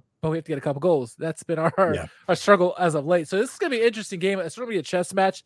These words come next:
Speaker 1: between the managers, see how they, this goes. It's gonna be at Wiesbaden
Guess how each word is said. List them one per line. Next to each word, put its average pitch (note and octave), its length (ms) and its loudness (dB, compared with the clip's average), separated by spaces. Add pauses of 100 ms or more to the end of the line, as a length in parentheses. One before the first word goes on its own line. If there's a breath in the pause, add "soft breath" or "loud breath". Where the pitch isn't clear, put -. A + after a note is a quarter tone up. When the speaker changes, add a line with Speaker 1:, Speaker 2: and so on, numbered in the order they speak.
(300 soft breath)
Speaker 1:
between E3+ 220 -4
the D#3 60 -6
managers, D#3+ 520 -4
see E3 100 -8
how D#3 160 -4
they, D3+ 200 -6 (240)
this D3+ 180 -12
goes. D#3+ 380 -4
It's - 160 -14
gonna F#3 160 -6
be F#3+ 240 -4
at F3 260 -2
Wiesbaden F#3+ 560 2